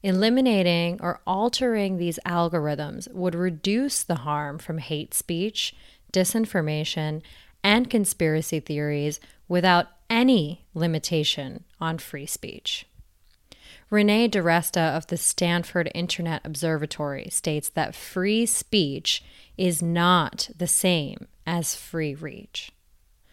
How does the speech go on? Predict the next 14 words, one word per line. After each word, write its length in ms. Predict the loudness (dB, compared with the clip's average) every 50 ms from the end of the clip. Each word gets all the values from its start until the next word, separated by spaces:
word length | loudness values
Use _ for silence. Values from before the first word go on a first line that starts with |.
| -20 -20 -20 -20 -10 -4
The 180 | -2 -2 0 2
issue 360 | 2 2 2 0 0 2 2
is 160 | 0 0 0
not 300 | 0 0 0 0 -2 -4 -4 -4
as 280 | -2 0 0 0 0 -2
much 460 | -2 -4 -4 -4 -6 -4 -2 -4 -2 -2 -2
about 340 | 0 2 4 4 2 2
the 80 | -2 -8
fact 520 | -8 -4 -2 2 2 2 2 0 -2 -4
that 240 | -4 -4 -4 -6 -10
people 400 | -8 -4 -4 -4 -2 -2 -2 0
are 120 | 0 -2 -2
going 480 | -2 -2 0 0 2 2 0 0 0
online 720 | -2 -2 -2 -2 -2 -2 -2 -2 -2 -4 -6 -10 -12 -14